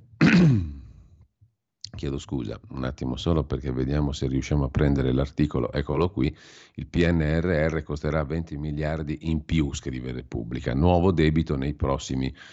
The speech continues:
tre anni". Sono quasi centoquaranta miliardi di debito in tre anni. Per l'esattezza centotrentanove virgola otto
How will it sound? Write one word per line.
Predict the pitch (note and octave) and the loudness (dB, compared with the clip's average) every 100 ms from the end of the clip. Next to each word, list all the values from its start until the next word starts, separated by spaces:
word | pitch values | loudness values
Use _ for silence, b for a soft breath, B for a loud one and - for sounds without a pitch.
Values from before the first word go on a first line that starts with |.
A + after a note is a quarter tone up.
| B B B _ | B B B _
tre | F#2 E2+ C#2 | 2 4 4
anni". | A1+ A1+ A1 | 0 -4 -6
Sono | - F#2 F2+ | -2 -2 2
quasi | A#2 C3 A#2 | 0 0 -2
centoquaranta | - G#2+ G2 F#2 E2+ D#2+ D2 B1+ B1+ B1+ B1+ | -2 0 0 0 -4 -2 -2 -4 -8 -8 -6
miliardi | C2+ C2 D2 D#2 D#2 C#2+ C2 | -6 -4 -2 -2 -2 -4 -4
di | C2+ | -4
debito | B1+ C#2+ D2 D2 C#2+ C#2 | 0 0 0 -4 -4 -4
in | D2+ C#2+ | -4 -6
tre | D2 C2 C2 | -6 -8 -6
anni. | A#1+ A#1+ A#1+ B1+ | -8 -10 -10 -2
Per | D#2 | 0
l'esattezza | D#2+ E2 F2+ - A2 - F2 | 2 2 0 2 0 0 -4
centotrentanove | - F#2+ F#2+ E2+ D#2+ D#2+ D#2 D2+ D#2 D2+ C#2 | -2 -2 -2 -6 -6 -6 -6 -4 -4 -2 -4
virgola | C2+ D2 D2+ F#2 G#2+ | -4 -2 2 2 2
otto | D2 D2 - A2+ | 0 -6 -6 -8